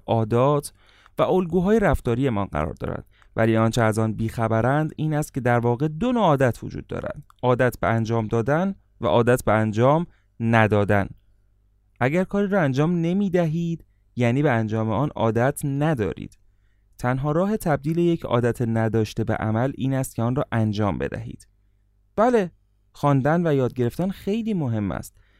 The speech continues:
ولی اگر دانسته‌هایتان را در زندگی پیاده نکنید، به هیچ دردی نمی‌خورند.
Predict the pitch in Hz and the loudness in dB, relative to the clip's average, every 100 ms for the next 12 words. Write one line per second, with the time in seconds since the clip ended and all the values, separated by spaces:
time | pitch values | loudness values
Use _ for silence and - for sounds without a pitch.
0 | _ 117 117 143 156 156 123 120 110 117 | _ 0 2 2 2 2 2 0 -2 -2
1 | 123 143 151 143 131 117 110 113 107 120 | -2 -2 -2 0 0 0 0 -2 -2 -4
2 | - - 113 110 113 107 117 131 139 120 | -4 0 2 2 0 -2 -2 -2 -2 -2
3 | 156 - - - 127 185 180 120 107 85 | -2 -8 -4 2 4 4 2 -2 -4 -6
4 | - - - | -10 -12 -12